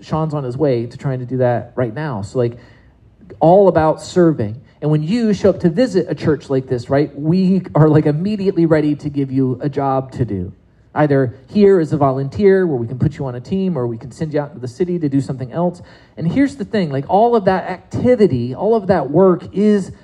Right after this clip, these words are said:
good. And churches should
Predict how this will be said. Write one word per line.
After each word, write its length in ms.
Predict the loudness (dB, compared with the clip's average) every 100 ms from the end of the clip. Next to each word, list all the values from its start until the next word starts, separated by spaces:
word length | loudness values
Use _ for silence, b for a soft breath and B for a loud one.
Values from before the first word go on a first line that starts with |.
| b -16 2
good. 680 | 4 6 4 -2 -10 -14 b b b
And 120 | -4
churches 360 | 0 -2 -2 -8
should 720 | -8 0 4 6 4 0